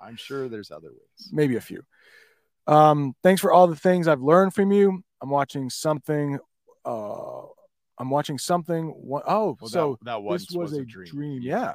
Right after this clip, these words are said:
Speaker 2: Yeah. It's a dream for me. I'll,
Speaker 1: Yeah.
Speaker 2: it's like, it's crazy that I'm sitting here with the iconic river, the iconic picnic table
Speaker 1: Yep.
Speaker 2: behind me. So,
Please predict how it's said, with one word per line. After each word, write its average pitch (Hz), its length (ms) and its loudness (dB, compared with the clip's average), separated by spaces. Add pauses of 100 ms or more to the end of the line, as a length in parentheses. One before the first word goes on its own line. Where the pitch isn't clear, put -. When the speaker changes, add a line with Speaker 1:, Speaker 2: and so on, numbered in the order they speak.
(140)
Speaker 2:
Yeah. 160 260 4
It's 160 160 -4
a 139 200 -20
dream 170 300 -2
for 160 160 -10
me. 175 260 0
I'll, 127 260 -8
Speaker 1:
Yeah. 123 280 -8
Speaker 2:
it's - 100 -16
like, 123 180 -8 (480)
it's - 100 -20
crazy 185 480 0
that 151 300 2 (120)
I'm 151 360 -4 (140)
sitting 165 380 -4
here 147 380 -2 (920)
with 139 180 -8
the 139 300 -4
iconic 156 500 -4
river, 170 580 0
the 143 100 -6
iconic 143 440 -4 (120)
picnic 170 360 -10
table 170 460 -2
Speaker 1:
Yep. 110 100 -8
Speaker 2:
behind 143 320 -6
me. 107 180 -12
So, 95 280 -18